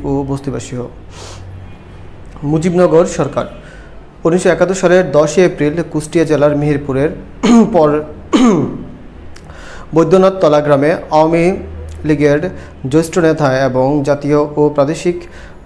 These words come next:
পরিষদের সদস্যদের দ্বারা বাংলাদেশের স্বাধীনতার ঘোষণা আদেশ জারি করা হয়। এই ঘোষণা অনুযায়ী বঙ্গবন্ধু শেখ মুজিবুর রহমানকে রাষ্ট্রপতি ও সশস্ত্র বাহিনীর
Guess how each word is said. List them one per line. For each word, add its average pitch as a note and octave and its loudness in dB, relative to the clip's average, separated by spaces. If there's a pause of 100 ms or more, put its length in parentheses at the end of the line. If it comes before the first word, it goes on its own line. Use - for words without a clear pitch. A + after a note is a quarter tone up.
(460)
পরিষদের E3+ 2
সদস্যদের D3 0
দ্বারা C3+ 4
বাংলাদেশের C#3 -2
স্বাধীনতার C3+ -2
ঘোষণা C3+ -4 (380)
আদেশ D#3+ 2
জারি C#3+ 2
করা C3+ 0
হয়। A#2 -4 (140)
এই D#3+ 2
ঘোষণা D3 0
অনুযায়ী D#3+ 2 (120)
বঙ্গবন্ধু C#3+ -2
শেখ C#3+ -6
মুজিবুর C3+ -4
রহমানকে C3 -6 (380)
রাষ্ট্রপতি C#3 -4
ও C#3+ -4
সশস্ত্র E3+ -6
বাহিনীর D3 0